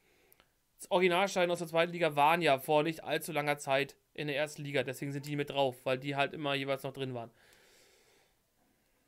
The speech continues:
Ja, deswegen tendiere ich am meisten mit zu Werder Bremen, glaub ich. Weil ich find das Stadion echt schick. Ich war da schon mal selbst im Stadion in Bremen, im Weserstadion.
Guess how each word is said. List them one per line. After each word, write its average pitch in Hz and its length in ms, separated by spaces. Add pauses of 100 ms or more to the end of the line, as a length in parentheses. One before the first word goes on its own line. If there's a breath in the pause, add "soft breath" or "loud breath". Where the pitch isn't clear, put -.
(540)
Ja, 127 80
deswegen 165 240
tendiere 208 240
ich 214 80
am 208 60
meisten 214 240
mit 214 100
zu 196 100
Werder 190 200
Bremen, 165 260
glaub 135 220
ich. 131 240
Weil 151 340
ich 160 100
find 208 140
das 185 100
Stadion 208 260
echt 185 180
schick. 247 180
Ich - 140
war 185 120
da 202 60
schon 196 160
mal 175 80
selbst 214 300
im 214 80
Stadion 202 420 (760 soft breath)
in 190 160
Bremen, 190 540
im 180 100
Weserstadion. 185 800